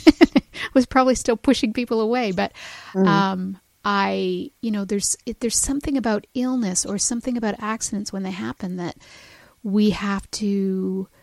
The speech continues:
Speaker 1: you know, really reevaluate how we're living our lives.
Speaker 2: Yeah. Oh, yeah. And, um, you know, I mean, and it's just,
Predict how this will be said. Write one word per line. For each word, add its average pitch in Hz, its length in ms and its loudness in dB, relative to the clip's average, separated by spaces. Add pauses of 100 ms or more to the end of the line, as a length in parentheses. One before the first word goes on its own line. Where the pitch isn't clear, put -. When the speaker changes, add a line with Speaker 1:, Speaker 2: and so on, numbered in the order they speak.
(420)
Speaker 1:
you 214 120 -4
know, 190 300 -2
really 233 400 0
reevaluate 208 1080 -2 (640)
how 202 320 -4
we're 226 140 2
living 202 300 0
our 175 120 -4
lives. 190 640 -4 (260)
Speaker 2:
Yeah. 170 260 2 (1500)
Oh, 190 100 6
yeah. 185 280 8 (760)
And, 185 500 6
um, 170 480 4
you 247 100 2
know, 165 200 6
I 139 80 2
mean, 214 220 4
and 233 220 0
it's 233 200 -4
just, 233 220 -6